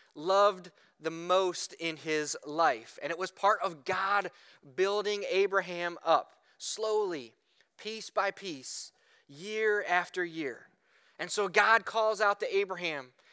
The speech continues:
and Abraham says, "Here I am." And in verse two, God says, "Take your son, your only son Isaac, whom you love, and go to the land of Moriah and offer him there as a burnt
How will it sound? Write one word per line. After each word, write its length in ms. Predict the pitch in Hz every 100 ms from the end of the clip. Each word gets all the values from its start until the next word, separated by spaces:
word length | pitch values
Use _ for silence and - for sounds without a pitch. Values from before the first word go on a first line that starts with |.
| -
and 100 | 170
Abraham 520 | 190 220 208 202 214
says, 220 | 202 196 - - -
"Here 340 | 214 226 226
I 220 | 202 208
am." 320 | 202 202 208 196
And 140 | 180
in 120 | 185 160
verse 360 | 175 208 208
two, 480 | - 220 196 180 175 - _ _ _ -
God 300 | 190 196 -
says, 320 | 165 156 -
"Take 420 | - 214 226 -
your 160 | 190 208
son, 640 | - - 196 165 131 110 _ _ _ _ _ _ _
your 180 | 180 214
only 360 | 208 220 220 196
son 340 | - 180 175 -
Isaac, 580 | 180 185 143 113 - _ _ _ _ - _
whom 420 | - 202 220 214 202
you 280 | 147 175 220
love, 580 | 214 185 170 175 170 - _ _ -
and 160 | 147
go 320 | 143 185 202 202
to 120 | 202
the 80 | 190
land 340 | 180 175 175
of 80 | 165
Moriah 540 | 156 147 170 170 160
and 180 | 127 - -
offer 380 | 160 190 202 190
him 180 | 190
there 260 | 165 147 151
as 160 | 131 127
a 80 |
burnt 400 | 113 - 170 180